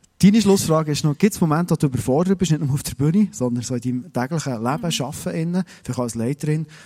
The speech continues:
Speaker 1: Und wenn ja, was machst du dort?
Speaker 2: Ja, ich bin öfter überfordert, eigentlich Alltag, wenn ich mir das genau überlege. Oder wenn ich auf meine Umstände schaue, dann wäre ich eigentlich immer überfordert. Aber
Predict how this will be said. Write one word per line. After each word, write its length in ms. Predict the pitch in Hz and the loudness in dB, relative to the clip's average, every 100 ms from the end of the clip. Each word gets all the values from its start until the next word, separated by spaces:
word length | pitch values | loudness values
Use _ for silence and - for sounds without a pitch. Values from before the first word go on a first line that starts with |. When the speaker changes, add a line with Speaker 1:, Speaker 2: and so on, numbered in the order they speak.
| - | -4
Speaker 1:
Und 220 | 127 - | -4 -2
wenn 180 | 113 123 | -4 -4
ja, 200 | 117 120 | -2 -2
was 140 | 127 - | -4 -10
machst 240 | 107 - | -10 -12
du 40 | - | -8
dort? 420 | 101 95 - - _ _ _ _ _ _ _ _ - - _ - - _ _ | -6 -8 -10 -20 _ _ _ _ _ _ _ _ -20 -20 _ -20 -20 _ _
Speaker 2:
Ja, 160 | - 226 | -8 -6
ich 100 | 220 | -4
bin 180 | 202 180 | -4 -4
öfter 300 | 196 - 254 | -6 -6 -10
überfordert, 720 | 254 277 294 226 214 208 214 | -10 -10 -8 -8 -8 -10 -10
eigentlich 320 | 220 220 202 208 | -8 -6 -6 -6
Alltag, 580 | 202 - 190 254 262 - | -8 -8 -8 -8 -10 -14
wenn 140 | 226 214 | -10 -8
ich 80 | 214 | -8
mir 60 | |
das 120 | - | -10
genau 260 | - 226 214 | -8 -6 -4
überlege. 400 | 214 233 233 220 | -4 -6 -6 -6
Oder 180 | 226 226 | -4 -2
wenn 140 | 208 | -2
ich 60 | 220 | -2
auf 120 | 208 | -2
meine 220 | 233 226 | 0 2
Umstände 480 | 220 226 - 220 233 | 0 -2 -6 -6 -4
schaue, 220 | 233 226 | -2 -4
dann 580 | 226 226 226 226 214 208 _ _ _ _ _ _ _ - | -4 -6 -8 -8 -10 -12 _ _ _ _ _ _ _ -8
wäre 180 | 220 214 | -4 -4
ich 60 | 208 | -4
eigentlich 380 | 220 220 208 | -4 -6 -6
immer 220 | 226 262 254 | -4 -2 -4
überfordert. 760 | 247 240 240 214 220 220 - | -6 -8 -6 -6 -8 -12 -10
Aber 160 | 208 | -12